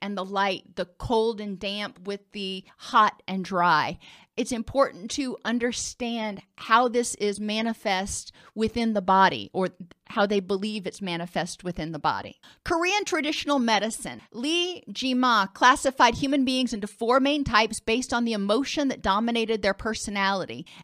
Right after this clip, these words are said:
and developed treatments for each type. Uh, greater yang, lesser yang, greater yum,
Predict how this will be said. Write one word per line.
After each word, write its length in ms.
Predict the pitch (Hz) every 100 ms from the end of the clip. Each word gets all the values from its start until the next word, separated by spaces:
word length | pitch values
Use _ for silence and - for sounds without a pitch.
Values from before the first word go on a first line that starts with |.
| -
and 140 | 214
developed 540 | 202 196 220 262 -
treatments 520 | - - 247 208 220 -
for 340 | - 220 233
each 340 | - 202 - -
type. 460 | - 180 127 _ - - -
Uh, 140 | -
greater 340 | - 240 247 262
yang, 420 | 247 247 240 240
lesser 300 | 185 196 214
yang, 520 | 220 208 208 208 208 -
greater 300 | 196 214 233
yum, 460 | 226 220 220 226